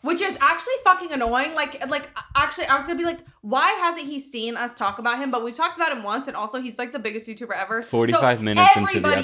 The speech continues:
Speaker 1: is
Speaker 2: episode.
Speaker 1: talking about him at all moments.
Speaker 2: Yeah.
Speaker 1: But, like, why ha-, where is
Speaker 2: There's
Speaker 1: my
Speaker 2: something
Speaker 1: Mister Beast
Speaker 2: special about
Speaker 1: moment?
Speaker 2: us. There's
Speaker 1: Yeah,
Speaker 2: something
Speaker 1: like, what,
Speaker 2: special,
Speaker 1: like,
Speaker 2: more
Speaker 1: what
Speaker 2: special.
Speaker 1: about me? Like, put me in the box. <laughs> Um,
Speaker 2: Literally put me in the box.
Speaker 1: uh, he is so
Speaker 2: Literally.
Speaker 1: awesome. His last video.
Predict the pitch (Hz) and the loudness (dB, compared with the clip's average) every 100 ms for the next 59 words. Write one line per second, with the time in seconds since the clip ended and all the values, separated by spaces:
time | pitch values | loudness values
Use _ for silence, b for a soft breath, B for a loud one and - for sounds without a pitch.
0 | - - - 220 233 226 175 180 214 196 | -2 -2 0 -2 -4 -8 -6 -6 -8 -8
1 | - 254 247 233 214 190 107 - 117 117 | -2 0 0 0 -4 -4 -12 -6 -2 0
2 | 98 - 330 277 320 311 - 233 202 285 | 0 0 -2 0 -2 -2 -8 -12 -2 2
3 | 403 392 359 269 294 233 147 160 - 196 | 2 2 0 0 -6 0 2 4 4 2
4 | 214 185 135 156 180 160 127 110 104 98 | 2 2 4 4 4 2 4 4 4 2
5 | 95 98 - 123 - 131 143 139 127 127 | -2 -6 -2 2 2 2 0 2 0 0
6 | 110 104 107 107 110 302 392 392 269 269 | -2 -2 -4 -2 0 0 2 0 0 -4
7 | 349 277 233 262 247 233 226 - 233 339 | -4 -4 -4 -2 0 -2 -6 -16 -8 -6
8 | 330 339 349 294 233 214 254 277 285 - | -4 -4 -4 -2 -2 -2 -4 -6 -12 -10
9 | - - 359 - B B - 285 285 254 | -10 -6 -6 -6 B B 2 4 4 0
10 | 139 139 147 147 147 143 131 123 117 110 | 4 6 6 6 4 2 2 0 0 2
11 | 101 98 - 294 277 285 302 311 - - | 0 0 -2 -2 -2 -4 -4 -6 -10 -14
12 | - - 262 220 104 120 160 175 165 147 | -12 -6 -2 0 4 6 6 6 6 6
13 | 139 131 120 113 101 98 220 247 339 240 | 6 6 4 4 2 2 4 2 0 -6
14 | 214 226 240 254 262 262 - | -8 -4 -2 -2 -2 -4 -10